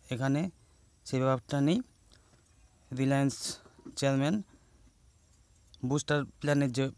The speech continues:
অফারটা এনেছেন, তাতে একান্ন টাকাতে আপনি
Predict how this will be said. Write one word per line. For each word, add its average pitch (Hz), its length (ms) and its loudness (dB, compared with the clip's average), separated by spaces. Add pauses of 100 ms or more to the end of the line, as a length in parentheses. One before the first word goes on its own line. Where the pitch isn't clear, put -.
(280)
অফারটা 131 380 -4
এনেছেন, 131 360 -2 (580)
তাতে 123 180 -2
একান্ন 139 340 0
টাকাতে 139 320 0
আপনি 147 340 -4